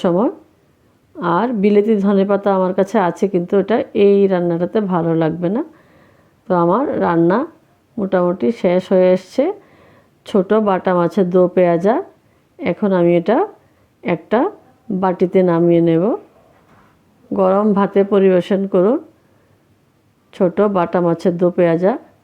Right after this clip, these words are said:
সবাই ভালো থাকবেন, সুস্থ থাকবেন, আর পরের ভিডিওতে দেখা হবে। আরেকটা নতুন রান্না নিয়ে আসব। আপনারা সবাই আমার রান্নাগুলি দেখবেন দয়া করে, আর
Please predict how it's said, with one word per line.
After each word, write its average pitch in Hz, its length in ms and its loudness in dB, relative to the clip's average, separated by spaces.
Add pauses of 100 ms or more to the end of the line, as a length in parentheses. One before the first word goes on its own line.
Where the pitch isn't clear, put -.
(120)
সবাই 180 240 0 (140)
ভালো 175 180 0 (100)
থাকবেন, 190 320 0 (100)
সুস্থ 180 240 -4 (180)
থাকবেন, 202 340 -2 (760)
আর 240 100 0 (1900)
পরের 180 320 2 (320)
ভিডিওতে 180 380 2 (120)
দেখা 170 240 -2 (100)
হবে। 190 200 -2 (520)
আরেকটা 170 340 -2 (120)
নতুন 185 220 0 (120)
রান্না 170 240 0 (100)
নিয়ে 180 180 2 (100)
আসব। 175 160 -4 (1200)
আপনারা 170 380 -2 (120)
সবাই 185 240 0 (140)
আমার 175 240 0 (680)
রান্নাগুলি 175 580 0 (100)
দেখবেন 170 400 0
দয়া 170 260 0
করে, 214 180 -2 (880)
আর 240 100 -6